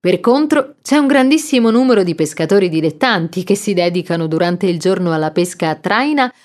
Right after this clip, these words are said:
o alla pesca con la lenza. Il pesce più pescato è il coregone, qui chiamato fera. Ma il più ricercato è il salmerino alpino, perché appartiene alla stessa famiglia del salmone.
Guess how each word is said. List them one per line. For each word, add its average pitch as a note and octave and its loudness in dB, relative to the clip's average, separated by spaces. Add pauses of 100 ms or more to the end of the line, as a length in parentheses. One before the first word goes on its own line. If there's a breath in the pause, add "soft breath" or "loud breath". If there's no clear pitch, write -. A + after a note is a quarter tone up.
(120)
o C#4+ 4
alla D#4+ 2
pesca E4 2
con A#3 2
la D#3+ 0
lenza. C#3+ -6 (580)
Il D#3+ -2
pesce C4+ 0
più D4 -2
pescato C4 -2
è - -8
il E3 -2
coregone, A3+ 0 (260)
qui D4 -2
chiamato F3 -2
fera. C#3 -4 (680)
Ma C#4 0
il D4+ 2
più G4 4
ricercato E4+ 2
è D#3 2
il D3 -2
salmerino F3 0
alpino, D#3+ -4 (100)
perché D#4+ 2
appartiene D#4+ 0
alla D#3+ 0
stessa E4 -2
famiglia G3 0
del B3+ 2
salmone. A3 -4